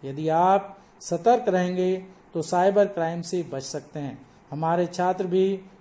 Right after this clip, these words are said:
इससे बचें तथा Facebook पर अनजान लोगों से दोस्ती ना करें। छात्राएं भी इसमें सावधानी बरतें ताकि साइबर क्राइम से बचा जा सके। आजकल यह बढ़ता जा रहा है।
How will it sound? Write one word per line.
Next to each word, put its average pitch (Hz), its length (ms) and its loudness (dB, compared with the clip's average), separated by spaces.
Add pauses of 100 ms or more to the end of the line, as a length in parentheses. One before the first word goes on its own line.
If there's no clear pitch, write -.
इससे 175 260 -2
बचें 160 400 -4
तथा 156 600 -6
Facebook 180 400 -2
पर 190 440 0 (260)
अनजान 185 440 0
लोगों 180 260 2
से 180 200 -2
दोस्ती 160 420 -6
ना 160 180 -4
करें। 147 300 -10 (340)
छात्राएं 190 540 0
भी 196 320 -2 (300)
इसमें 202 320 -2
सावधानी 175 500 0
बरतें 131 360 -10 (520)
ताकि 170 340 -2
साइबर 185 460 2
क्राइम 190 360 -2
से 202 420 2 (300)
बचा 165 300 2
जा 165 180 0
सके। 139 320 -8 (220)
आजकल 180 640 2 (320)
यह 160 140 -2
बढ़ता 165 460 2
जा 175 200 4
रहा 151 180 2
है। 120 120 -8